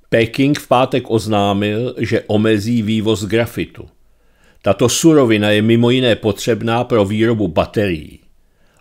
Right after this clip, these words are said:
Opatření by tak mohlo vážně zasáhnout i německý automobilový průmysl,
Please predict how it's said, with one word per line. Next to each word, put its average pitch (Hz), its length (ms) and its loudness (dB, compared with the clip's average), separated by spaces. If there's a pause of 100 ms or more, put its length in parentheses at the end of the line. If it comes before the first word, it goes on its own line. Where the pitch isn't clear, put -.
Opatření 104 800 0
by 95 140 0
tak 98 220 0
mohlo 110 280 2
vážně 101 500 0
zasáhnout 107 840 -2
i 110 120 2
německý 110 640 0
automobilový 110 840 2
průmysl, 85 760 -4